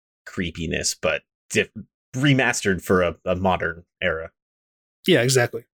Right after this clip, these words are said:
Speaker 1: Okay. I've been playing two games recently, uh, one a little more recent than the other, but I don't know how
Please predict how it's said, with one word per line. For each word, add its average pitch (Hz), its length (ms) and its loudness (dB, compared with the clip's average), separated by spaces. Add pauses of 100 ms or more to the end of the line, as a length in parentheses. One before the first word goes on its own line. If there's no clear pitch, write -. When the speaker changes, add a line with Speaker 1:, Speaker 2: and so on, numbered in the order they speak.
(420)
Speaker 1:
Okay. 98 200 -14 (880)
I've 180 340 0 (300)
been 139 180 2
playing 123 640 2 (120)
two 175 260 0
games 101 380 2
recently, 92 680 2 (320)
uh, 98 200 4
one 117 220 4
a 104 40 2
little 98 200 6
more 90 460 4
recent 87 300 0
than 92 100 -2
the 90 140 4
other, 90 180 4
but 90 220 0 (680)
I 151 120 2
don't 202 160 2
know 135 120 2
how 131 460 2